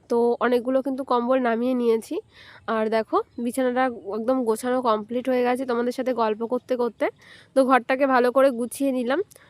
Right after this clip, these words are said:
আর মশারিটাকে চলো রেখে দিই। আর আজকে সারাদিন কি কি করছি সমস্ত কিছুই তোমাদের সাথে শেয়ার করব আজকের ভ্লগে। তার সাথে কিন্তু তোমাদের একটা গুড নিউজ দেওয়ার আছে।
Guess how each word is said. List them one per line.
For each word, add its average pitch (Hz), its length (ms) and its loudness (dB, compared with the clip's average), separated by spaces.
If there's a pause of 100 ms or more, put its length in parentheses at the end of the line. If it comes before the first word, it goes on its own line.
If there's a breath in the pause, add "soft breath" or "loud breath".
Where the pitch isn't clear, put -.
(100)
আর 226 300 4
মশারিটাকে 254 560 0
চলো 269 240 0
রেখে 247 280 0
দিই। 320 140 -2 (120)
আর 226 200 2
আজকে 220 300 -4
সারাদিন 254 440 -2
কি 254 120 -6
কি 269 180 -6
করছি 240 460 -2
সমস্ত 226 400 -6 (120)
কিছুই 247 300 -6
তোমাদের 233 320 -4
সাথে 240 280 -8
শেয়ার 220 320 -2
করব 226 280 -4
আজকের 226 380 -4
ভ্লগে। 220 380 -4 (440 loud breath)
তার 240 160 4
সাথে 294 280 -2
কিন্তু 262 360 -4
তোমাদের 233 380 2
একটা 240 200 -2
গুড 233 300 0
নিউজ 254 260 0
দেওয়ার 214 240 2
আছে। 208 240 -4